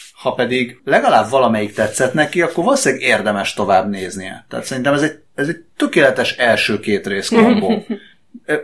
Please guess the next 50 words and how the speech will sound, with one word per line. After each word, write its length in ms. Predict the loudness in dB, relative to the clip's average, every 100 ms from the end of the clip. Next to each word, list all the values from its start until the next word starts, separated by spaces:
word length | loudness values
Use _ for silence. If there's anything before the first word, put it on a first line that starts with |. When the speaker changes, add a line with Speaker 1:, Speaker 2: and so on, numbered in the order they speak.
| -8 _ -4
Speaker 1:
oké, 520 | 0 2 2 0 _
nem 240 | -2 2 4
láttam 380 | 2 0 0 0
még 160 | 0
az 120 | -2
összeset, 640 | -2 -2 0 2 2 0 -8 _
de 140 | -2
azért 220 | 0 2 2
úgy 60 |
már 140 | 0 2
eleget 340 | 4 4 2
láttam 420 | 0 -2 0 0 2
belőle, 280 | 4 4 4
Speaker 2:
Mhm. 80 |
Speaker 1:
hogy 220 | 4 2 0 -14 -4
úgy 200 | -2 0
fel 240 | 4 4
vagyok 260 | 4 2 -2
készülve 520 | -2 -2 0 2 2
mindenre. 400 | 2 0 0 2
Speaker 2:
Igen, 280 | 4 4 4
igen, 200 | 4 4
ez 120 | 4
úgy 100 | 4
elég 240 | 6 6 4
jól 140 | 4
leteszi 460 | 2 0 -4 0 2
a, 320 | 4 4 4
az 180 | 2 6
ilyen, 520 | 6 6 4 2 0 -8 -4
ha, 160 | -4 0
mert 200 | 0 2
mondjuk 300 | 2 0 -2
szerintem 760 | 2 6 6 4 2 0 -6 -8
most 240 | -8 -6
egy 100 | -8
kicsit 320 | -8 -6 -6
spoilerezek 580 | 0 4 6 6 2 0
nektek 440 | 0 0 -2 -4 -6
a 80 |
továbbiakra 580 | -2 2 2 2 -2 0
nézve, 520 | 4 4 4 2 2 -4
aztán 340 | -6 -2 0
lehet, 260 | 2 2 0
hogy 160 | -8 -6
majd 180 | -4 0
nem 160 | 0
értetek 400 | 0 -4 -6 -6
velem 220 | -4 -2 0
egyet. 320 | 2 0